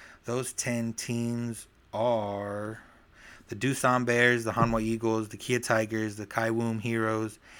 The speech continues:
the K T Wiz, the L G Twins, the Lo-, or Lot Giants, the N C Dinos, the Samsung Lions, and the S K Wyverns. Uh, there used to be a team called the Hyundai Unicorns,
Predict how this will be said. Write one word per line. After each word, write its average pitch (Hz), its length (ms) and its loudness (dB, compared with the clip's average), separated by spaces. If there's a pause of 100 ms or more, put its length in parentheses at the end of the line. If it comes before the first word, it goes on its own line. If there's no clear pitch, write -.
(160)
the - 80 -12
K 143 200 2
T 147 180 2
Wiz, 127 340 6
the 110 120 -2
L 127 120 4
G 131 180 0
Twins, 117 680 -4
the 104 100 -10
Lo-, 110 380 -4 (280)
or 107 220 -4 (120)
Lot 113 300 -2
Giants, 113 760 -4 (440)
the 107 80 -8
N 120 120 -2
C 135 180 0
Dinos, 113 520 6
the 104 80 -10
Samsung 123 680 0
Lions, 104 540 -4 (120)
and 101 220 -8
the 104 160 -10
S 113 260 -4
K 107 460 -6
Wyverns. 120 960 -4 (760)
Uh, 107 260 -6 (140)
there 104 240 -8
used 117 320 -6
to 123 100 0
be 117 220 2
a 110 40 0
team 110 280 -6
called 110 240 0
the 104 80 -6
Hyundai 104 360 -4
Unicorns, 113 720 -6